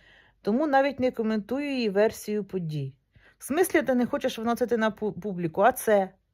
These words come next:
Ну, у вас, звісно, ще страсті й мордасті.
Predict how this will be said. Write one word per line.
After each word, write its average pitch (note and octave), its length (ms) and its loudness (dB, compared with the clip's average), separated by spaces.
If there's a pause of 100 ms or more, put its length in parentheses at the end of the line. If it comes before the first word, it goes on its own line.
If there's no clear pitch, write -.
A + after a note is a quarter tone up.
(800)
Ну, A3+ 520 2 (760)
у - 20 -6
вас, - 240 2
звісно, A#3 360 -4
ще F#3+ 160 -6
страсті A#3 420 -2
й - 20 -4
мордасті. F3 640 -4